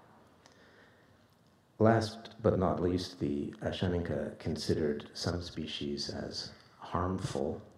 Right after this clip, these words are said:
in which case they referred to them as having once been human, Atsiri, but not as Ashaninka, our relatives. So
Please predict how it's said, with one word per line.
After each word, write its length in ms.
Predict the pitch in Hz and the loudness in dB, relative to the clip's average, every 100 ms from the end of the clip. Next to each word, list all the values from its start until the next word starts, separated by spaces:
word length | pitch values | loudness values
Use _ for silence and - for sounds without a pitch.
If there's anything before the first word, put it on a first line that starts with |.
| - | -8
in 260 | 87 87 | -4 -2
which 240 | 90 95 - | 0 -2 0
case 320 | 85 82 - | 2 2 0
they 140 | 76 | 0
referred 600 | 76 73 87 85 - 92 - | 0 -2 -2 0 2 2 2
to 80 | |
them 240 | 90 85 85 | 0 0 0
as 280 | 78 - - | -4 -6 -6
having 460 | - 104 101 90 82 | 0 2 2 0 0
once 500 | 101 101 - - - - | 2 0 -2 -8 -12 -4
been 340 | 78 80 80 - - | -2 -2 -4 -10 -14
human, 600 | - 95 85 73 73 - - - - - - | 0 2 4 0 -6 -8 -16 -20 -20 -10 -4
Atsiri, 580 | - - 78 73 - - - - - - - | -4 -4 -4 -2 -4 -6 -12 -18 -20 -20 -2
but 200 | - 95 | 0 4
not 280 | 110 120 113 | 6 6 6
as 320 | 92 82 - - | 4 2 -2 -4
Ashaninka, 800 | 92 - 95 92 82 78 80 71 - - - - - | -2 0 0 0 0 -2 -2 -2 -6 -16 -20 -20 -2
our 160 | - 78 | 2 2
relatives. 800 | 95 92 85 - 71 - - - - - - - - - - - - - | 2 2 0 -2 -6 -6 -8 -8 -16 -20 -20 -20 -20 -20 -20 -20 -20 0
So 380 | - 90 82 | 6 6 6